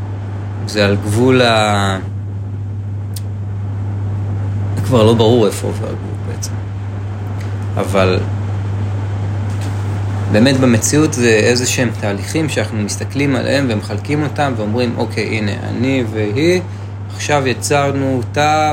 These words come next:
וקראנו לזה זוגיות." אבל ב-, זה, זה ראייה מאוד מאוד צרה וצורנית של הדברים.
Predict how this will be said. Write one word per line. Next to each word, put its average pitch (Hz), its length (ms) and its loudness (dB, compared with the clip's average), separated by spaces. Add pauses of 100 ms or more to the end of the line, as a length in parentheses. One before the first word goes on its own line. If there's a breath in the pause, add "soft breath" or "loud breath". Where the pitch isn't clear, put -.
וקראנו 117 680 0
לזה 120 420 2
זוגיות." 104 600 -2 (1700)
אבל 107 380 0 (100)
ב-, 110 200 4
זה, 113 280 2
זה 110 160 4
ראייה 113 340 6
מאוד 139 540 4
מאוד 139 320 2
צרה 131 680 0 (100)
וצורנית 113 800 0
של 107 160 -6
הדברים. 104 460 -2